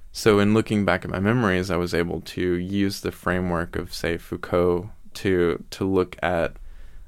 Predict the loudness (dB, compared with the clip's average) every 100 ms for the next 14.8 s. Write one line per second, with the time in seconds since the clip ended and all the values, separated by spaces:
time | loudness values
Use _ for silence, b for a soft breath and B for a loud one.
0 | -6 -2 0 -2 -4 -8 -6 -2 0 0
1 | -4 -10 -20 _ -4 2 2 2 -4 -2
2 | -2 -2 -6 -6 -6 -4 -4 -4 -4 -4
3 | -4 -4 -8 -8 -10 -8 -8 -6 -8 -8
4 | -12 -8 -6 -4 -2 -2 -4 -4 0 0
5 | -4 -20 -10 -4 -4 -2 2 2 2 -12
6 | -16 -10 -6 -4 -4 -4 -4 -4 -4 -8
7 | -12 -20 b b b b -6 -2 2 0
8 | -2 -4 -2 -4 -6 -2 2 4 2 b
9 | b b b b b b b -6 0 4
10 | 4 4 2 4 2 0 -2 2 2 4
11 | 2 2 0 0 2 0 2 -2 0 2
12 | 2 2 2 2 0 -4 -2 -2 -2 -6
13 | -2 -2 -2 -4 -4 -8 -8 -10 -10 -8
14 | -4 -4 -4 -4 -2 -2 -2 -4